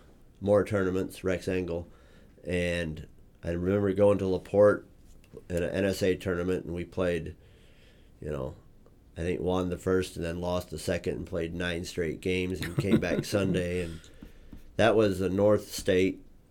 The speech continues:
Speaker 1: and then got, I think we got second there, and then we went to Super State that year and won Super State.
Speaker 2: Oh, okay.
Speaker 1: So that, that'd probably be one of them, like, one of the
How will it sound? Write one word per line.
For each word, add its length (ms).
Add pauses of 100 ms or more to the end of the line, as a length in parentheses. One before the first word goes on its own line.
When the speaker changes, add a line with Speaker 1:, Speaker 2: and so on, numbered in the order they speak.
(140)
Speaker 1:
and 120
then 400
got, 280 (1120)
I 20
think 160
we 60
got 200
second 520
there, 240
and 100
then 80
we 100
went 220
to 60
Super 340
State 380
that 180
year 200
and 120
won 220
Super 360
State. 380
Speaker 2:
Oh, 140
okay. 220 (580)
Speaker 1:
So 240
that, 400
that'd 220
probably 220
be 140
one 220
of 80
them, 100
like, 220 (580)
one 160
of 100
the 220